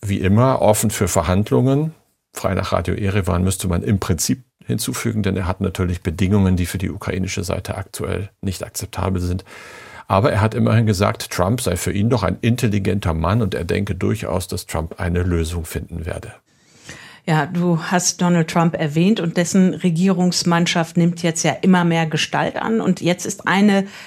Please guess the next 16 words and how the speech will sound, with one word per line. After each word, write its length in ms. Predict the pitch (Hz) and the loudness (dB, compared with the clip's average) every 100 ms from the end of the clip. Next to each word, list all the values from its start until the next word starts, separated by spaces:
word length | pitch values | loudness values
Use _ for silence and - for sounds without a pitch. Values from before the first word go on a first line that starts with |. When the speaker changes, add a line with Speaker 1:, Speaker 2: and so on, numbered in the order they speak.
| - | -6
Speaker 2:
Personalie 640 | - 180 190 185 185 190 | 2 4 6 4 4 4
bekannt 500 | 170 175 - 175 190 | 2 0 0 -2 0
geworden, 580 | - 170 170 175 180 160 - | -2 0 2 4 2 2 -2
und 160 | 185 - | -4 0
zwar 220 | 160 160 | 0 0
die 200 | 170 180 | 0 0
des 220 | 175 165 | 0 0
Sondergesandten 960 | 160 202 208 196 190 175 175 180 175 170 | 2 4 2 2 2 2 2 2 2 0
für 420 | - - 208 220 - | -2 2 6 6 4
die 180 | 165 180 | 0 0
Ukraine 880 | 190 - 165 147 185 185 180 170 - | 0 -2 -2 0 4 6 6 2 0
und 200 | 165 156 | -2 0
Russland. 460 | 202 - 185 185 190 - - - _ | -2 2 2 2 0 -16 -20 -20 _
Wer 140 | 214 | 2
ist 180 | 131 - | 2 -2
das? 240 | - - | -6 -8